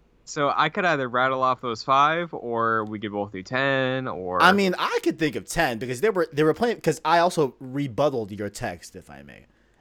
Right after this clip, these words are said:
Speaker 2: and asked,
Speaker 1: Mm-hmm.
Speaker 2: "Hey, are we talking about games that have a concrete twenty nineteen date,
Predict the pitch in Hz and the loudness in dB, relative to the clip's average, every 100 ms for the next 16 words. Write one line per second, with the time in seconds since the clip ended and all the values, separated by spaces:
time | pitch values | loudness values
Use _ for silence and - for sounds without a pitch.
0 | 110 117 107 107 123 160 113 95 - 117 | -6 -4 0 0 2 2 2 -4 -6 -2
1 | 123 131 - 135 127 123 117 120 117 113 | -2 -2 -2 -2 -2 -6 -4 -6 -4 -4
2 | 107 110 110 101 - 127 127 - 131 117 | -4 -6 -8 -8 -8 -8 -8 -10 -10 -10
3 | 127 127 120 113 113 151 165 165 180 | -10 -8 -6 -6 -8 -8 -6 -4 -6